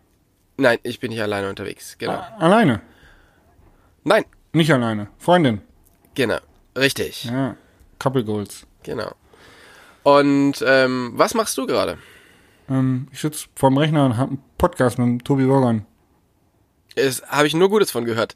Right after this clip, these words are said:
Speaker 2: Ja.
Speaker 1: Es soll ja jedes Mal wieder, äh, frisch Spaß machen.
Speaker 2: Ich hab, ähm, heute Nacht um vier das erste Mal mit dem Tobi, ähm, kommuniziert, weil ich die letzten zwei Tage relativ busy war und den Tobi ein bisschen vernachlässigt hab. <laughs> Hab ich ihm heute, heute Nacht um vier hab ich dem lieben Tobi eine WhatsApp geschrieben,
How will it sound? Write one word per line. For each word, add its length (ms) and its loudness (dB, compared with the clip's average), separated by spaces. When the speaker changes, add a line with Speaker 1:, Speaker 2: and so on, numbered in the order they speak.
Speaker 2:
Ja. 200 -4
Speaker 1:
Es 180 -6
soll 140 6
ja 80 4
jedes 280 2
Mal 140 2
wieder, 680 0
äh, 60 -10
frisch 260 -2
Spaß 380 0
machen. 300 -8
Speaker 2:
Ich 180 -4
hab, 220 0
ähm, 480 2
heute 220 2
Nacht 260 0
um 120 -2
vier 260 0
das 160 2
erste 300 0
Mal 120 2
mit 200 2
dem 20 -6
Tobi, 340 4
ähm, 540 2
kommuniziert, 680 0
weil 200 4
ich 100 -4
die 80 -4
letzten 320 0
zwei 220 0
Tage 400 -2
relativ 340 -2
busy 300 -2
war 80 2
und 80 2
den 140 0
Tobi 240 2
ein 80 4
bisschen 200 -2
vernachlässigt 560 0
hab. 200 -4
<laughs> 1300 0
Hab 140 4
ich 160 0
ihm 140 4
heute, 360 4
heute 260 2
Nacht 280 2
um 140 2
vier 280 4
hab 200 4
ich 160 -2
dem 220 -2
lieben 280 -4
Tobi 240 0
eine 180 0
WhatsApp 340 -2
geschrieben, 520 -4